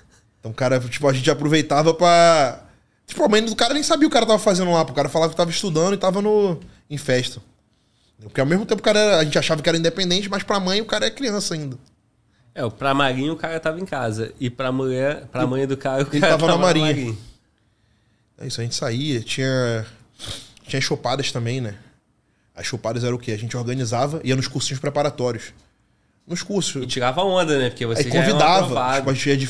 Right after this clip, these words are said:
Speaker 1: não, a gente ia de farda, de branco na sexta-feira.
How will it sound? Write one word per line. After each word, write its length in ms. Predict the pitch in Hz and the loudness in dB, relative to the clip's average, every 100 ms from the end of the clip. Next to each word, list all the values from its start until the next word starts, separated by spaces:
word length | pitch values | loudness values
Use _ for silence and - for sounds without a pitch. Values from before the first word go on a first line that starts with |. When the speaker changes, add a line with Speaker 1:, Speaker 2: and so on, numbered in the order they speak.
| - | -2
Speaker 1:
não, 80 | 160 | 0
a 40 | 147 | 2
gente 100 | 147 | 0
ia 60 | |
de 60 | 139 | -2
farda, 720 | - 123 151 190 208 226 233 - _ _ _ | -2 -2 2 2 4 2 2 -8 _ _ _
de 100 | 127 | -4
branco 280 | 123 139 160 | 0 0 2
na 100 | 151 | 0
sexta-feira. 840 | - 139 147 - 135 156 190 226 | 2 0 0 0 4 4 4 -2